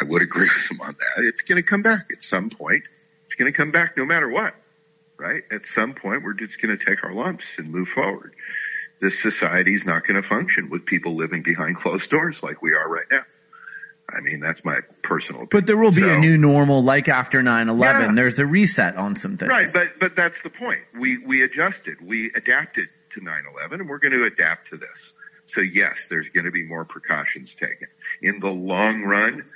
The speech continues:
Speaker 1: how long are people gonna wear their masks? So I'm trying to convince soccer clubs that masks need to become like scarves.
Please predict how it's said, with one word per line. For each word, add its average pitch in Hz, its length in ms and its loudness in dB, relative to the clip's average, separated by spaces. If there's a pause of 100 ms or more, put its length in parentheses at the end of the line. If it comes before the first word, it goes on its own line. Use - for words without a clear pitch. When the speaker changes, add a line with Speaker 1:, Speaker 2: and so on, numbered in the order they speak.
(120)
Speaker 1:
how 107 280 0
long 101 320 -6
are 92 120 -4
people 92 340 -6
gonna 85 260 -4
wear 78 220 2
their 76 160 -2
masks? - 640 -8 (400)
So 98 180 -2
I'm 104 220 0
trying 120 300 0
to 110 60 -2
convince 98 460 -4
soccer 92 320 -2
clubs 85 400 -10
that 85 160 -10
masks 87 880 -2
need 85 280 -6
to - 80 0
become 78 400 -4
like 90 180 0
scarves. - 720 -2